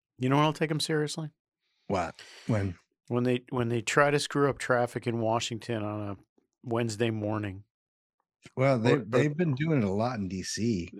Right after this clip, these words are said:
Speaker 1: No,
Speaker 2: so.
Speaker 1: that really, when not, not like this sit down in front of traffic routine.
Speaker 2: So, do
Speaker 1: I
Speaker 2: you
Speaker 1: want,
Speaker 2: remember
Speaker 1: I, I wanna see 'em try that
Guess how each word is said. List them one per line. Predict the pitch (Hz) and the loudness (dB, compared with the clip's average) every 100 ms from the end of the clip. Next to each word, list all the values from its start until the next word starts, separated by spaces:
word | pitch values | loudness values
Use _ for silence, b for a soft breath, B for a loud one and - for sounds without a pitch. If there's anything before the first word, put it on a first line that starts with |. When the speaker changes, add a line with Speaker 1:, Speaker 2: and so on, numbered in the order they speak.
| 185 | -4
Speaker 1:
No, | 131 135 131 135 | 0 2 0 -2
Speaker 2:
so. | - | -2
Speaker 1:
that | 131 143 170 | 2 4 4
really, | 185 190 180 151 123 113 - | 2 4 4 2 -2 -4 -2
when | 131 | 2
not, | 135 151 | 2 0
not | 143 143 170 196 | 0 0 0 0
like | 165 | 0
this | 175 - | 0 0
sit | - 160 - | -2 -2 0
down | 156 147 | 2 2
in | 143 | 0
front | - 151 143 | 2 0 2
of | |
traffic | - 143 151 131 - | 2 4 4 0 -2
routine. | 117 107 - 107 107 104 B B | -2 -2 -4 -4 -4 -8 B B
Speaker 2:
So, | 202 196 | 4 6
do | 160 | 6
Speaker 1:
I | - | 8
Speaker 2:
you | |
Speaker 1:
want, | 359 349 | 8 6
Speaker 2:
remember | 226 202 196 | 2 2 2
Speaker 1:
I, | - - | 0 -2
I | 165 | 0
wanna | 202 220 | 4 4
see | - 214 | 4 4
'em | 175 | 4
try | - 180 170 160 | 4 4 6 6
that | 143 160 196 | 6 4 2